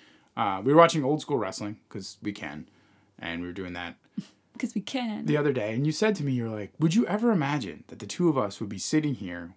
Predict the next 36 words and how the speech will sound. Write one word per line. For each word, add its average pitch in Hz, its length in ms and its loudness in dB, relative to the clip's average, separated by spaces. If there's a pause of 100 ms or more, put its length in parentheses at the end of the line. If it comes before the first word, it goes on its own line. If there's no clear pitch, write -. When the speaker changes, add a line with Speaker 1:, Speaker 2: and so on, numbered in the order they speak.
Speaker 1:
watching 104 460 -4
this, 92 140 -10
like, 92 200 -8
random, 87 720 -6
you 87 160 -12
know, 76 180 -14
pay-per-view 87 460 -4
from 87 160 -14
nineteen 85 300 -10
ninety-three?" 85 520 -10
And 85 100 -12
I'm 87 120 -12
like, 90 300 -14
"The 147 100 0
thing 170 360 4
that 180 120 4
I 156 100 4
wouldn't 135 300 2
imagine 107 640 0 (500)
was 113 200 -4
that 98 220 -4
we're 113 120 -4
streaming 156 580 4
it, 58 240 -12 (480)
and 117 140 0
we 120 80 4
don't 123 340 0
physically 113 480 -2
have 151 300 0
it." - 160 -16 (280)
That's 160 280 6
the 131 140 -2
thing 107 180 -4
I 92 100 -4
wouldn't 87 280 -4
imagine. 131 400 -4